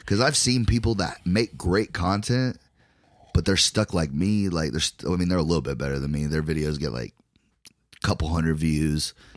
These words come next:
thousand views at most, you know, a couple hundred likes, you know, a couple shares, but, like, they're not, like,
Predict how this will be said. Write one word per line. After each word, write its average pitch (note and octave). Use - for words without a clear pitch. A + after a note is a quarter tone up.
thousand D#2
views D#2
at D2
most, D2
you E2
know, C#2
a C#2
couple D#2+
hundred D#2
likes, D2+
you -
know, C2
a G#1+
couple -
shares, D2+
but, D2
like, A#1+
they're E2
not, C#2+
like, B1+